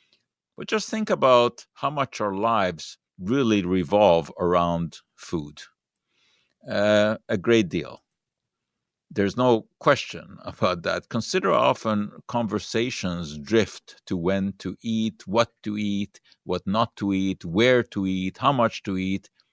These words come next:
and with whom to eat. To be sure, eating is one of the great pleasures of life, and so is talking about it. We debate whether the best pizza, the best bagel, the best croissant, the best hum-,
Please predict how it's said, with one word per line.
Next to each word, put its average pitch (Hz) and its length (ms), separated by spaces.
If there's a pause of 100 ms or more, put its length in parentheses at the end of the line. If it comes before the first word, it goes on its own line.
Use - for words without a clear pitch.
(100)
and 95 160
with 92 180
whom 110 260
to 82 180
eat. - 300 (880)
To 110 80
be 98 160
sure, 98 560 (380)
eating 165 420
is 139 160
one 131 160
of 123 60
the 123 80
great 123 260
pleasures 123 300
of 123 120
life, 175 480 (720)
and 262 380
so 156 320
is - 380
talking 175 340
about 80 360
it. - 260 (720)
We 123 100
debate 107 760 (260)
whether 113 280
the 95 160
best 104 460
pizza, 98 680
the 95 100
best 95 440
bagel, 104 540
the 87 100
best 95 300
croissant, 98 640
the 85 60
best 92 340
hum-, 135 300